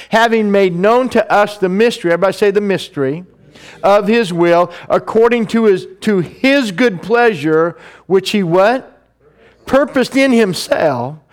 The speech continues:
So God's doing, so far, we're not doing too much in this, are we? We're just beneficiaries, you know, we're just, we're just the benefactors of this.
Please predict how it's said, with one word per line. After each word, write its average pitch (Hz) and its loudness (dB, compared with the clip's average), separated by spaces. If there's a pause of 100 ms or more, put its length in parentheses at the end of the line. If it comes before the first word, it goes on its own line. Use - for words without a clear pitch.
(120)
So - -6
God's 214 0
doing, 214 0
so 214 -2
far, 214 2
we're 220 2
not 208 0
doing 226 0
too 185 -2
much 156 -4
in 147 -4
this, 139 -6
are 156 0
we? 104 -8 (600)
We're 180 0
just 180 0
beneficiaries, 180 0
you 170 -2
know, 175 0
we're 180 0
just, 185 -4
we're 190 0
just 196 -2
the 190 -2
benefactors 143 -2
of 120 -6
this. 120 -8